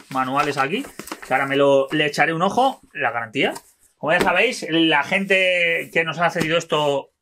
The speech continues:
es la gente de Movimur, eh, que le colaboramos con ellos, ya habéis visto aquí bastantes vídeos, es una tienda donde tiene un montón de productos y este es uno de ellos. O sea, chicos, este es uno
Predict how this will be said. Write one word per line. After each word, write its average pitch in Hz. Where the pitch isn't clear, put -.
es 160
la 143
gente 165
de 160
Movimur, 156
eh, 151
que 127
le 131
colaboramos 123
con 139
ellos, 185
ya 160
habéis 151
visto 147
aquí 147
bastantes 143
vídeos, 170
es 147
una 156
tienda 160
donde 139
tiene 175
un 269
montón 233
de 233
productos 208
y 185
este 233
es 208
uno 202
de 139
ellos. 104
O 151
sea, 131
chicos, 214
este 208
es -
uno 254